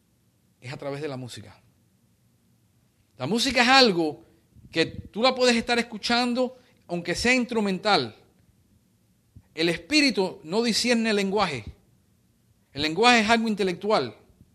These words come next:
Tú puedes estar en el medio de la China y estar tocando una música satánica con un mensaje satánico y el espíritu lo va a saber. El espíritu del hombre no discierne el lenguaje.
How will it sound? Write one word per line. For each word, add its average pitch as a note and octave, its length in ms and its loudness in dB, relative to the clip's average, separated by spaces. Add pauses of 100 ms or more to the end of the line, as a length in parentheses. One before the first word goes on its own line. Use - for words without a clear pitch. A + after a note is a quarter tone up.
(800)
Tú D#3 100 -14
puedes B3 200 8
estar C4 200 6
en B3 100 6
el A3 120 2
medio B3+ 520 4 (280)
de F3+ 160 -2
la F3 100 2
China F3 460 2 (1600)
y D3 80 -12
estar F#3 240 -2
tocando G#3+ 460 0
una G3 260 -4
música G3 380 -6
satánica D#3 560 -6
con C#3 100 -14
un F3 100 -10
mensaje F3 400 -8
satánico F3+ 600 -10
y C3 80 -12
el B2+ 80 -8
espíritu D3+ 580 -12
lo A#2+ 140 -12
va B2 80 -12
a - 20 -16
saber. G#2+ 280 -14 (1700)
El B2+ 140 -8
espíritu G3+ 460 -2
del G3+ 100 4
hombre E3 560 -2
no C#3+ 140 -12
discierne E3 380 -8
el D#3 40 -12
lenguaje. C3 460 -12